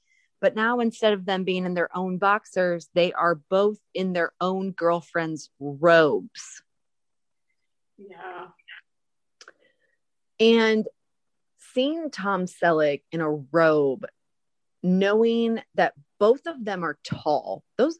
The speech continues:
Speaker 1: those, both of those guys are tall guys.
Speaker 2: Yeah, they are.
Speaker 1: And to see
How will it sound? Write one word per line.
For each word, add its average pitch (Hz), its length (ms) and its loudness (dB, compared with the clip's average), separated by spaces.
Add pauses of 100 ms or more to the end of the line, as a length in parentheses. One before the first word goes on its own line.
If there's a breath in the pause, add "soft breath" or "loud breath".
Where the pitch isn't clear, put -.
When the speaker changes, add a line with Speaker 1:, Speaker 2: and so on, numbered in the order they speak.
Speaker 1:
those, 262 260 4
both 254 260 0
of 359 80 -6
those 285 200 2
guys 185 240 2
are 151 200 0
tall 160 340 0
guys. 127 580 -8 (140)
Speaker 2:
Yeah, 180 160 -12
they 165 120 -16
are. 170 220 -18 (680)
Speaker 1:
And 233 180 0
to 233 140 -4 (160)
see 302 520 2